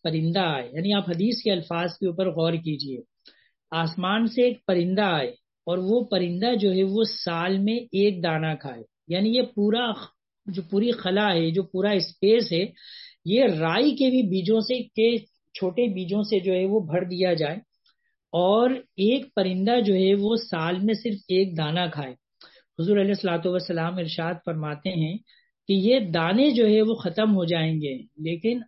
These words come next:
آخرت کی زندگی جو ہے وہ ختم نہیں ہوگی۔ آپ اندازہ کریں حدیث کے جو الفاظ ہیں وہ کیا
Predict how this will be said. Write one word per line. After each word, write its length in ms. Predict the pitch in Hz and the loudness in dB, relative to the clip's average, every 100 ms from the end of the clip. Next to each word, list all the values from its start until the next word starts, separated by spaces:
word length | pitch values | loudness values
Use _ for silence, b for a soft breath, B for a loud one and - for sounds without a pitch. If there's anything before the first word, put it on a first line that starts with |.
| _ 156 | _ -6
آخرت 480 | 156 151 233 277 - | -6 -4 -4 -6 -4
کی 100 | 226 | -4
زندگی 480 | 170 165 165 165 202 | -2 -4 -4 -2 -4
جو 120 | 170 170 | -2 -4
ہے 120 | 165 | -4
وہ 100 | 170 | -6
ختم 360 | 165 156 160 151 | -10 -12 -12 -10
نہیں 200 | 147 147 | -8 -8
ہوگی۔ 280 | 135 127 123 _ _ _ _ - | -10 -14 -20 _ _ _ _ -16
آپ 220 | 196 190 | -12 -6
اندازہ 400 | 165 165 185 214 | -4 -2 0 0
کریں 320 | 196 185 208 196 | 0 -2 -2 -2
حدیث 440 | 156 165 214 - - _ _ _ _ _ - | -4 -2 -2 -4 -10 _ _ _ _ _ -2
کے 100 | 190 | 0
جو 140 | 226 | 0
الفاظ 640 | 214 170 - 165 180 214 190 | 0 -2 -4 -4 0 0 2
ہیں 160 | 208 220 | 2 2
وہ 380 | 226 240 247 240 - | 4 4 6 2 0
کیا 140 | 220 | -2